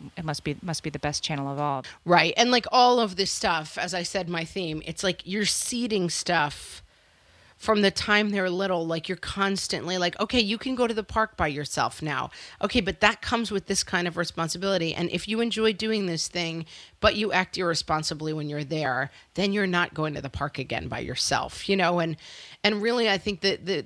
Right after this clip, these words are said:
Speaker 2: all of these things come back to, like, letting them stretch their wings at times where it's not dangerous. And, like, hey, if I give you a twenty to go get yourself an ice cream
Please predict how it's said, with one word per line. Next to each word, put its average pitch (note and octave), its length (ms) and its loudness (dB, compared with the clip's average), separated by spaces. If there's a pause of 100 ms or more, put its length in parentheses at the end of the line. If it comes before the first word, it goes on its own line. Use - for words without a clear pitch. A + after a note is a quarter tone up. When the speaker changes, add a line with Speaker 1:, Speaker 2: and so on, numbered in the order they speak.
(640)
Speaker 2:
all A#3 340 4
of F3 140 -2
these F3 180 -4
things F3 240 -4
come E3+ 160 -2
back E3 260 2
to, F3+ 80 -4
like, D#3 240 -2 (280)
letting G#3+ 480 4
them F3+ 140 0
stretch - 420 -2
their E3 160 0
wings D#3 580 -4
at D#3+ 160 0
times E3 480 2
where C#3+ 140 -2
it's D#3+ 220 -4
not E3 240 0
dangerous. C#3+ 880 -2 (420)
And, F4+ 200 8
like, C4+ 220 0 (200)
hey, D4 180 4
if G#3+ 100 4
I B3 100 6
give C#4 140 -4
you D4 140 0
a A3 60 2
twenty F#3 480 -2
to F3+ 120 -4
go F#3+ 160 0
get F3+ 220 0
yourself F3 280 -2
an D#3+ 140 -6
ice F3 220 0
cream A#2+ 380 -4